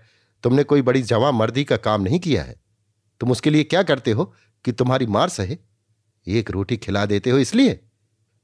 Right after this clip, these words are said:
अपने भाग बखानों के ऐसी गऊ औरत पा गए हो, दूसरी होती तो तुम्हारे मुंह में झाड़ू मारकर निकल गई होती।"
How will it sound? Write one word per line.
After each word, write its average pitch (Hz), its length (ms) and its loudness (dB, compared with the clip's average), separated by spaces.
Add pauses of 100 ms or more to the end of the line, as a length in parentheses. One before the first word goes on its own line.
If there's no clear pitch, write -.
अपने 110 220 0
भाग 110 280 -2
बखानों 123 420 0
के 147 120 0
ऐसी 127 200 -2
गऊ 127 320 2
औरत 117 280 2
पा 120 120 2
गए 120 160 -2
हो, 62 160 -16 (540)
दूसरी 107 300 -2
होती 117 340 0 (340)
तो 113 80 -8
तुम्हारे 104 320 0
मुंह 113 280 0
में 107 140 0
झाड़ू 123 320 0
मारकर 113 420 0
निकल 101 220 -2
गई 87 220 -4
होती।" - 220 -18